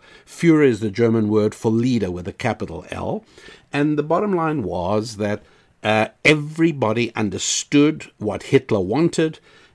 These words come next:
Uh, Hitler was, Hitler was, was not like any contemporary politician who says one thing on Monday and another thing on Thursday.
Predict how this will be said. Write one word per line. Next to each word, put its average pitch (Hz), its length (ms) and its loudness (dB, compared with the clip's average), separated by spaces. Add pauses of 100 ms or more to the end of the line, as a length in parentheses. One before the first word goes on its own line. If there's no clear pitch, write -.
(140)
Uh, 98 140 -6
Hitler 151 440 2
was, 107 600 0
Hitler 131 540 -6
was, 190 160 2
was 147 220 -4
not 160 260 0
like 123 400 -2
any 123 240 0
contemporary 113 720 -2
politician 101 760 -4
who 107 200 -6
says 98 280 -2
one 107 240 0
thing 104 220 -2
on 98 140 -2
Monday 147 380 0
and 110 120 -2
another 101 320 -6
thing 95 220 -4
on 92 100 -8
Thursday. 135 640 0